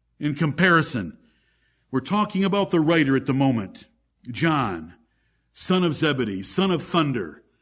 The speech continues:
the beloved apostle, lie, laid on Jesus' bosom at the Last Supper. John was confident. Look at John chapter eighteen.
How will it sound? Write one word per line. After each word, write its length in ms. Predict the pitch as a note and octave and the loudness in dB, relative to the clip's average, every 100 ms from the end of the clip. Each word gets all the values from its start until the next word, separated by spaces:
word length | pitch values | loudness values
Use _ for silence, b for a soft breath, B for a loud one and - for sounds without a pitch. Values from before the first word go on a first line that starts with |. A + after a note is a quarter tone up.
| _ _ _ _ | _ _ _ _
the 100 | D3 | 0
beloved 400 | D#3+ F3 G3+ D3+ | 2 2 2 0
apostle, 680 | C#3 D#3 C#3+ A#2 G2 D#2 - _ _ _ _ _ _ - | 0 0 -2 -4 -12 -14 -20 _ _ _ _ _ _ -6
lie, 300 | C#3 F3+ F#3 | -4 0 0
laid 400 | F3 C#3+ G3 F3 | 0 0 4 4
on 180 | D#3+ | 2
Jesus' 520 | C#3 D#3+ F3+ D#3+ C#3+ B2+ | 0 0 0 -2 -4 -2
bosom 460 | B2 F3+ C#3+ C3+ | 2 2 2 0
at 200 | C3 - | -2 -4
the 80 | C3+ | -6
Last 320 | C#3 D3 C#3+ | -4 -2 -4
Supper. 460 | - C#3 G#2+ E2 _ _ _ _ G2 G2 _ _ _ _ _ _ _ _ _ _ _ _ _ _ - | -4 -6 -8 -14 _ _ _ _ _ _ _ _ _ _ _ _ _ _ _ _ _ _ _ _ -16
John 360 | G#2+ D#3 F#3+ F#3+ | -6 0 2 2
was 160 | D3+ - | 0 -2
confident. 720 | F3+ G3 D#3+ B2 F2+ E2+ - _ _ | 0 0 0 -4 -6 -12 -20 _ _
Look 160 | F3+ G3+ | -2 0
at 80 | D#3+ | -2
John 340 | D3 F#3 E3 | 0 0 0
chapter 400 | - F3+ E3+ D#3 | -2 -4 -2 -2
eighteen. 680 | E3+ E3+ E3+ E3+ C#3 G#2+ - | -2 -2 -4 -2 -2 -6 -12